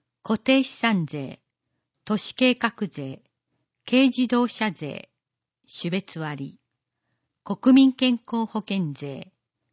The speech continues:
普通徴収。キューアールコード、エルキューアール付き納付書のみご利用いただけます。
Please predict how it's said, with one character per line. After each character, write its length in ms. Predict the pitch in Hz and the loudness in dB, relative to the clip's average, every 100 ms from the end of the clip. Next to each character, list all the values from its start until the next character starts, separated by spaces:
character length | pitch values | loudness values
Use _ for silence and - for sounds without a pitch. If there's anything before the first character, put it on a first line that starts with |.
| _ | _
普 160 | - 196 | -6 -6
通 260 | - 226 | -2 -4
徴 280 | 208 - 160 | -4 -6 -8
収。 420 | 143 - 151 156 _ _ _ _ _ _ _ _ _ _ _ _ _ _ _ _ _ _ _ - | -8 -14 -14 -16 _ _ _ _ _ _ _ _ _ _ _ _ _ _ _ _ _ _ _ -2
キ 140 | 269 | 2
ュ 140 | 285 | 4
ー 100 | 285 | 4
ア 20 | 277 | 4
ー 40 | |
ル 100 | 262 | 0
コ 260 | - 247 180 | 0 0 0
ー 40 | |
ド、 260 | 143 143 - _ _ _ _ _ _ _ | -4 -12 -12 _ _ _ _ _ _ _
エ 100 | 202 | 0
ル 140 | 240 | 0
キ 220 | 254 - 254 | -2 -2 0
ュ 140 | 240 | 2
ー 140 | 220 | 0
ア 40 | 190 | 0
ー 20 | |
ル 220 | 151 151 _ _ | -4 -12 _ _
付 200 | - 160 | -18 -16
き 280 | - 151 - - | -14 -14 -14 -2
納 240 | 202 240 | 2 2
付 160 | 233 - | 0 -6
書 180 | - | -2
の 160 | 220 190 | -2 0
み 220 | 170 - _ - | -4 -6 _ -6
ご 120 | 170 | -4
利 140 | 185 | -2
用 160 | 175 160 | -2 -4
い 60 | |
た 120 | 151 160 | -6 -8
だ 120 | 151 | -8
け 180 | - 143 | -8 -8
ま 160 | 139 | -8
す。 240 | - - | -10 -20